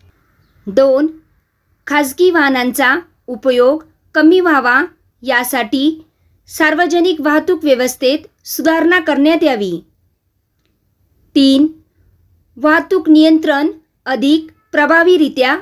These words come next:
करण्यात यावे. ई, नागरी वस्त्यांमध्ये कायदा व सुव्यवस्थेचा प्रश्न गंभीर बनला आहे. उत्तर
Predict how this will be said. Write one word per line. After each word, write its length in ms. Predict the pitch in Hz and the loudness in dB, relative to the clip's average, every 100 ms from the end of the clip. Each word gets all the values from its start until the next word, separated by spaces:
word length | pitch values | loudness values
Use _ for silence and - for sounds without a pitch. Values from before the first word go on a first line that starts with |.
| - - | -10 -8
करण्यात 360 | 262 262 285 339 | -4 -2 -2 0
यावे. 500 | 311 240 208 185 185 _ _ _ _ _ _ _ _ _ _ _ _ _ _ - _ _ _ _ _ _ _ _ _ _ _ _ | 0 0 0 -2 -8 _ _ _ _ _ _ _ _ _ _ _ _ _ _ -20 _ _ _ _ _ _ _ _ _ _ _ _
ई, 320 | 269 277 285 311 - _ _ _ _ _ - | 0 2 2 -2 -8 _ _ _ _ _ -6
नागरी 440 | 277 302 302 370 | -2 -2 0 0
वस्त्यांमध्ये 880 | 320 302 - 359 349 285 247 277 320 - _ _ | 0 -2 0 0 2 2 2 0 -4 -14 _ _
कायदा 540 | 233 240 233 247 302 339 _ 240 | -2 0 0 -2 -2 -8 _ -6
व 260 | 262 262 302 349 _ _ _ - | -2 0 -2 -6 _ _ _ -20
सुव्यवस्थेचा 920 | - 370 349 311 330 320 330 320 370 | -2 0 2 2 0 -2 -6 -2 -2
प्रश्न 500 | 320 269 - 262 285 339 _ _ 247 294 | 0 -4 -2 -2 -2 -4 _ _ -4 0
गंभीर 340 | 311 330 370 | 2 2 2
बनला 520 | 302 269 247 254 330 349 _ | 0 0 0 0 -2 -6 _
आहे. 500 | 320 339 320 247 202 202 _ _ _ _ _ _ _ _ _ _ _ _ _ | -2 2 2 2 -2 -8 _ _ _ _ _ _ _ _ _ _ _ _ _
उत्तर 480 | 247 311 - 247 302 | -6 -6 -2 0 0